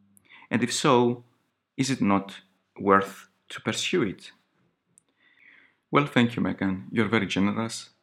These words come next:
and your question is exactly on point. This question opens up the discussion to a topic I planned on talking about. But before we dive into it, you're right that maybe a bit too much effort goes into Instagram.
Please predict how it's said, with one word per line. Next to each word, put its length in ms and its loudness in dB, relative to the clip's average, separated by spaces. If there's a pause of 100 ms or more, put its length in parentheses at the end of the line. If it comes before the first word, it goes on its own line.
and 100 -2
your 140 -4 (100)
question 480 -2
is 440 -4 (100)
exactly 500 -4
on 140 0
point. 560 -12 (1000)
This 120 0
question 460 2
opens 360 -2
up 220 2
the 80 0
discussion 520 0
to 100 -4
a 40 -4
topic 320 -6
I 60 0
planned 380 -4
on 100 -4
talking 340 -6
about. 440 -14 (640)
But 180 2
before 240 0
we 120 0
dive 240 4
into 260 2
it, 300 -6 (240)
you're 180 -2
right 380 2
that 180 -2
maybe 560 0
a 60 4
bit 340 -2
too 140 -4
much 360 0
effort 680 -2 (400)
goes 260 0
into 280 -4
Instagram. 600 -6